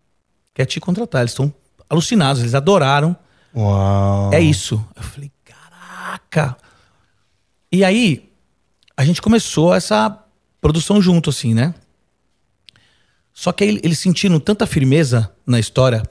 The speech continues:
Speaker 1: porque essa minha ligação que eu tenho com o Jeff, a gente, aí a gente, na sequência, a gente tava, a gente tava em turnê lá na,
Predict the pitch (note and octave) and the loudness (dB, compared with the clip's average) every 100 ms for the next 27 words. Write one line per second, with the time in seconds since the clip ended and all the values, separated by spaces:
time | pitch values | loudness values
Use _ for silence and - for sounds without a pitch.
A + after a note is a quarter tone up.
0 | - A#2+ D3+ D3 - C3+ C#3+ C3+ C#3 C3+ | 0 0 2 -2 -2 -2 0 0 0 0
1 | A#2+ - D3+ B2 B2+ - B2 B2 - - | -2 0 0 0 -2 0 0 0 -2 -14
2 | _ - C3+ - B2+ C#3 - C#3+ C#3+ D#3 | _ -4 -4 -2 -2 -2 -2 -4 -2 -2
3 | C#3+ D3 D3 C3 A#2+ C#3 D3 C#3 A#2+ C3 | -2 -2 -2 -2 -2 -2 0 0 0 0
4 | B2 A#2 A2+ | 2 2 0